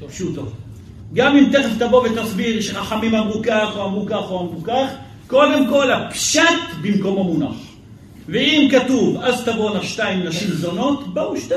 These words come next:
נשים זונות, שהן זונות, כמו שאתה יודע, זה הכל. והם שניהם היו גרות יחד,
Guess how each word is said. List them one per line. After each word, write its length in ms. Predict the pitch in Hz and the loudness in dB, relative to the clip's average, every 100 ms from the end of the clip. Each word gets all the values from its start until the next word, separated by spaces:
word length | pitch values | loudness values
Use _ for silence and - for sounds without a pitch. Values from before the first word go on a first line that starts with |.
| - | -4
נשים 260 | - 311 | -6 -6
זונות, 320 | - 226 226 226 | -6 -6 -8 -10
שהן 160 | - 494 - | -12 -14 -4
זונות, 420 | 508 - 571 - | -2 -2 -6 -10
כמו 100 | 330 | -12
שאתה 140 | - - | -8 -6
יודע, 360 | 214 190 - | -4 -6 -8
זה 180 | 170 185 | -8 -8
הכל. 200 | 147 - - - - - - - - - - - - - - | -8 -12 -14 -18 -20 -20 -20 -20 -20 -20 -20 -20 -20 -20 -2
והם 280 | 202 302 302 | 4 6 6
שניהם 400 | - 285 294 277 | 2 2 4 6
היו 220 | 269 208 | 6 6
גרות 540 | 226 226 247 269 269 - | 6 6 4 4 2 -4
יחד, 380 | 233 247 226 151 | -2 0 -2 -6